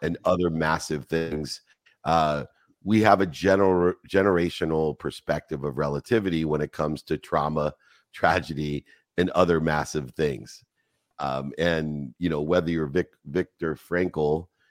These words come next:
in the relativity of, you know, his search for meaning, or some spoiled, rotten, entitled thirteen-year-old,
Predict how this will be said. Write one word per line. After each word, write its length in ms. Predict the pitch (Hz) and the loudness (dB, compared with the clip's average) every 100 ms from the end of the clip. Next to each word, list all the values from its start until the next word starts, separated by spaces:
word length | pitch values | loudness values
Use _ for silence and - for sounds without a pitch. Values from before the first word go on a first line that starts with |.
| _ - | _ -4
in 80 | 85 | 0
the 80 | |
relativity 720 | 80 82 82 - 82 80 80 78 | 2 2 2 0 -2 0 0 0
of, 320 | 73 76 73 | -2 -4 -8
you 100 | 85 | -4
know, 100 | 73 | -2
his 280 | 67 98 98 | 0 0 0
search 260 | - 80 - | -2 -2 -2
for 160 | 76 | -4
meaning, 460 | 73 76 76 78 80 - - _ - | -2 -2 -2 -2 -4 -10 -20 _ 2
or 260 | 92 87 78 | 6 6 4
some 240 | 90 82 | 0 -2
spoiled, 400 | - 80 82 73 | -4 -2 0 2
rotten, 560 | 76 80 65 78 76 69 _ _ 80 | 2 2 2 -4 -4 -6 _ _ -6
entitled 760 | 82 - 92 82 80 78 67 | -4 0 0 2 0 -2 -2
thirteen-year-old, 960 | 76 69 107 110 90 76 73 76 76 | -6 -4 -2 0 0 0 0 0 -4